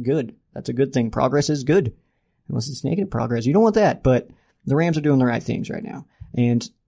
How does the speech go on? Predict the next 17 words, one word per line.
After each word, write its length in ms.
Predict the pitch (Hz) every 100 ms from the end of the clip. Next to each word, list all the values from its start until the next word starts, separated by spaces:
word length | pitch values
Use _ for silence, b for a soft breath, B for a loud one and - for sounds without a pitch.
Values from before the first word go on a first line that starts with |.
| _ _
you 80 | 135
know, 140 | 127
could 260 | 143 - 160
they 120 | 165
go 120 | 165
to 60 | 160
the 40 |
Super 240 | 151 165 147
Bowl? 380 | 156 156 156 - _ _ _ _
Yeah, 280 | 143 185 - - _
absolutely. 640 | - - 151 151 - - - - 220
Could 200 | - 123
they 140 | 127 143
win 200 | 143 214
it? 160 | - _ _ _
Yeah, 400 | - 147 170 233
probably. 600 | - 160 214 220 220